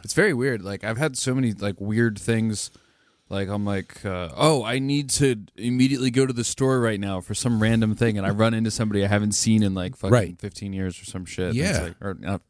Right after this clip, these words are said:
Speaker 1: that's, you know, ten years maybe, but, um,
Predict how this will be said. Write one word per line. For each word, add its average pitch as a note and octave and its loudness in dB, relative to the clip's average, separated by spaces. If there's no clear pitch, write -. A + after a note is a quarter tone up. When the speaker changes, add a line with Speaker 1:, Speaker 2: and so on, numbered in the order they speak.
Speaker 1:
that's, - -8
you - -12
know, - -10
ten - -14
years C#2+ -12
maybe, D#2+ -10
but, D#2 -12
um, D2 -4